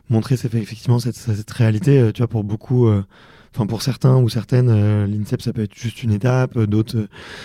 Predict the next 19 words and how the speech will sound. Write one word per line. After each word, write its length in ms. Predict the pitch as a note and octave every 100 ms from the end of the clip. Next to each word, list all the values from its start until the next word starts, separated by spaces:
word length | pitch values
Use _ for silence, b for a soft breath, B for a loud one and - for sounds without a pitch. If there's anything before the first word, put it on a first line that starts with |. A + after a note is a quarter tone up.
| B -
d'autres 160 | A2+
qui 80 | C3+
ont 40 |
pas 100 | A2+
envie 180 | A#2 G#2
d'y 140 | G2+ A#2
aller, 540 | C#3+ D3 C#3+ A#2+ G#2 B B B B -
et, 80 |
et, 200 | A2+ A2
euh, 480 | G#2+ G#2 G2+ G2 G2 -
et 100 | A#2
toi, 140 | - A#2
tu, 320 | - G#2+ G#2+
tu 140 | -
tapes 180 | B2 A#2+
à 60 | A#2
la 100 | A2+
porte, 300 | B2+ - B2
euh, 500 | A2 G#2+ G#2 G#2